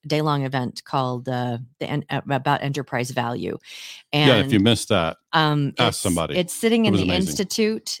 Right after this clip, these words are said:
Speaker 1: and everything, everything that was talked about is still relevant.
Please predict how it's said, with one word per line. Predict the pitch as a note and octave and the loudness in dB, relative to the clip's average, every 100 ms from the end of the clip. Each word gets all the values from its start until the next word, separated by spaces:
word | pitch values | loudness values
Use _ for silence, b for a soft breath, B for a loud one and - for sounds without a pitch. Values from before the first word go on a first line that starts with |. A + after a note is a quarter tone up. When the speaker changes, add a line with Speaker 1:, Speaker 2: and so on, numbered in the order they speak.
| _ | _
Speaker 1:
and | E3+ D#3 D#3 - - _ _ _ _ _ _ - | -2 -2 -4 -8 -18 _ _ _ _ _ _ 0
everything, | G3 F#3+ B3 - C#4 D4+ D#4 _ _ _ _ _ _ _ _ _ | 0 2 -2 0 -2 -2 -4 _ _ _ _ _ _ _ _ _
everything | G#3 G#3 A#3 G#3+ G#3 | 0 2 0 2 2
that | G3+ | 2
was | G#2+ E3+ - | 2 0 0
talked | F#3 D#3+ - | 0 0 -2
about | D3+ C#3+ | -2 -2
is | C#3 | -2
still | - A#2 | -4 -4
relevant. | B2 G#2 G#2 - - - | -4 -6 -6 -10 -12 -10